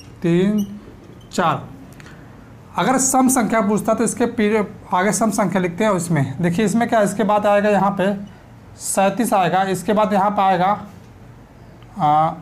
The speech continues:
उनतालीस आएगा ना, सैंतीस के बाद अड़तीस, अड़तीस सम संख्या है, फिर उनतालीस आएगा। अब इधर जो है, देखिए, पैंतीस आएगा, पैंतीस आएगा, इधर जो है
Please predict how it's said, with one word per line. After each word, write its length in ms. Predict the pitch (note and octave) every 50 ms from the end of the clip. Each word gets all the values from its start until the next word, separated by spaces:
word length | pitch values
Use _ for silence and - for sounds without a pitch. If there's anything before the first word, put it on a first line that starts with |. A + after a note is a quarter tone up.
| - - -
उनतालीस 420 | F#3 F3 E3+ F#3 F#3+ G#3 G#3 G#3 G#3+
आएगा 240 | F3+ D#3 D#3+ E3 F3
ना, 200 | A#3 C4 G3+ -
सैंतीस 360 | - - E3+ E3+ E3+ G3+ F#3
के 60 | G3
बाद 220 | F#3 G3 G3+ G3+
अड़तीस, 280 | G3+ F3+ E3+ - G#3+ G3
अड़तीस 360 | F#3 D#3+ D#3+ D#3+ F3+ F#3+ E3+ F#3+ F3 E3+ E3 E3 - - - - - - - - - - - - - - - - - - - - -
सम 240 | - - - F#3 E3
संख्या 280 | - F#3 E3 C#3+ F3 F3+
है, 60 | F3
फिर 120 | F3+ F#3+
उनतालीस 380 | F#3+ F3 E3 F3+ F3+ F#3+ F#3 F3
आएगा। 260 | D3+ C#3+ C#3 C3+ C3+ - - - - - - - - - - - - - - - - - - - - - - - - - - - - - - - - - -
अब 80 | F3 G3+
इधर 180 | F#3+ A3+ B3
जो 200 | A3+ A#3+ A#3 A3
है, 100 | G#3+ G#3+
देखिए, 280 | G3 G3+ D3+ F3+ F3+ G3+
पैंतीस 460 | G3 - G3+ F#3+ F#3+ E3+ A#3 G3+ A3
आएगा, 440 | G3+ F3+ D#3+ D3 D3 E3+ F3 E3+ - - - - - - - - - - - - - - - - - - - - - - - - - - - - - - - - - - - - - -
पैंतीस 340 | F3 F#3 F3 F3 A3 - A#3+
आएगा, 180 | G3 F#3+ G3
इधर 280 | G#3 F#3 E3+ E3+ G3 G3+
जो 160 | F#3+ G3 F3+
है 340 | D#3 C#3+ D#3+ G3 G3 -